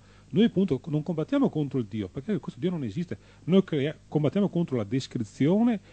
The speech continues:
e contro quel mostro che è stato creato come concezione, ma noi sappiamo benissimo che non esiste né, né in nessuna parte di questo universo e in nessun altro universo non esiste il Dio dei cristiani. No, no, non esiste assolutamente nulla.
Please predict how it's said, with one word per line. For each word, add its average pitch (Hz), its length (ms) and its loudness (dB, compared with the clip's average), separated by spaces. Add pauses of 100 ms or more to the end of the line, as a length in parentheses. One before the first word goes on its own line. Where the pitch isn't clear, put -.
e - 180 -8
contro 226 340 4
quel 131 160 -2
mostro 156 260 -4
che 113 60 -6
è - 40 -8
stato 135 120 -8
creato 117 320 -4
come 113 140 -8
concezione, 107 580 -8
ma 107 80 -6
noi 151 120 -4
sappiamo 139 300 -6
benissimo 120 540 -6 (440)
che 139 280 -2
non 143 200 -2
esiste 135 680 -6
né, 143 300 -4
né 135 240 -4 (200)
in 139 140 -6
nessuna 143 380 -2
parte 143 440 -6
di 113 120 -8
questo - 260 -10
universo 110 640 -8 (280)
e 139 80 -4
in 165 60 0
nessun 170 220 -4
altro 202 200 0
universo 139 480 -2
non 170 160 0
esiste 131 340 -4
il 98 240 -4
Dio 123 300 2
dei 113 120 -2
cristiani. 107 560 -4 (760)
No, 156 300 -2
no, 180 360 0
non 226 220 0
esiste 220 360 0
assolutamente 160 640 -4
nulla. 113 420 -6